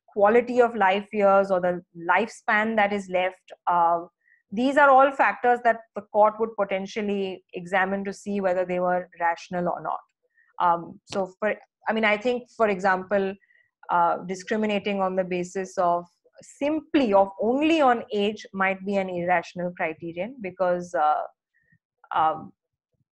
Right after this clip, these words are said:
you know, you, you, you could argue that just saving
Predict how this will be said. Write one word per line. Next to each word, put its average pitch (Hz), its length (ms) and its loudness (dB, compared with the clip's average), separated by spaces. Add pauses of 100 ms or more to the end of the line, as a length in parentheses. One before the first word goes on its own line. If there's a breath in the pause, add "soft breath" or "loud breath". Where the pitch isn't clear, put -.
(200)
you 208 100 -6
know, 190 80 -2
you, 180 420 -6
you, 190 320 -2
you 202 120 -4
could 202 180 -2
argue 180 380 2
that 180 360 0
just 196 320 0
saving 196 560 -6